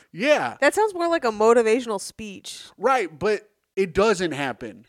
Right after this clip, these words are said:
Speaker 1: Nothing happens. Nothing good ever happens. And I wake up, and, but the next day, but listen, and then I go to work,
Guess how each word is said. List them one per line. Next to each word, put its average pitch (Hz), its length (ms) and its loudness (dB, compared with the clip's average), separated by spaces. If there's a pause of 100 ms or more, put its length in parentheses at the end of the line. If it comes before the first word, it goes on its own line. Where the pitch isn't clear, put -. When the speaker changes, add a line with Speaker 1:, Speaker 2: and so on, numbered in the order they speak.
Speaker 1:
Nothing 190 420 4
happens. 127 520 -8
Nothing 175 280 -2
good 190 280 0
ever 165 280 0
happens. 131 680 -6 (640)
And 151 100 -4
I 143 140 0
wake 170 260 0
up, 196 260 0
and, 127 200 -12
but 139 160 -6
the 135 80 -6
next 143 300 -8
day, 240 360 -4
but 151 180 -12
listen, 139 300 -4 (100)
and 123 160 -14
then 175 380 -8
I 123 120 -12
go 147 180 -2
to 180 80 0
work, 185 420 -4